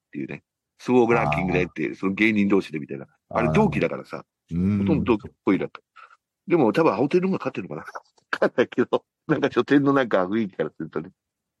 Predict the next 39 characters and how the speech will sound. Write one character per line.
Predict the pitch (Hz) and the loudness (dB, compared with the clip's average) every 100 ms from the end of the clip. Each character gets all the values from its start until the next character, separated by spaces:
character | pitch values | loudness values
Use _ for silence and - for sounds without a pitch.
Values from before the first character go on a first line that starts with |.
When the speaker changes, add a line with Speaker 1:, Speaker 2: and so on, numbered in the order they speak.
| _ | _
Speaker 1:
う | - 107 98 | -2 0 2
ん。 | 92 87 87 _ _ _ _ _ _ _ _ _ _ _ _ _ _ _ _ _ _ _ - | 0 -2 -8 _ _ _ _ _ _ _ _ _ _ _ _ _ _ _ _ _ _ _ -6
ま | 101 | -4
あ、 | 90 | -4
そ | 87 | -8
ん | 95 | -6
な | 98 | -6
感 | 92 104 98 | -2 -2 -2
じ？ | 117 180 117 | -2 -2 0
Speaker 2:
な | 104 101 | 2 2
る | |
ほ | 98 | 4
ど | 123 | 4
ね。 | 113 | 4
Speaker 1:
う | |
ん、 | 110 | 4
Speaker 2:
そ | 117 131 | 4 4
う | |
い | 123 123 | 4 4
う | |
楽 | 120 120 | 4 4
し | 131 | 4
み | 123 | 4
か、 | - | 0
Speaker 1:
別 | - | -2
に。 | |
Speaker 2:
そ | - | 4
う | 147 | 4
い | |
う | |
楽 | 143 143 | 6 4
し | 139 151 | 2 0
み | |
方 | 139 135 113 95 | 0 0 0 0
も | 82 | 2
あ | 90 | 0
る | |
ぞ | 80 78 | 0 -2
と。 | 67 - | -6 -10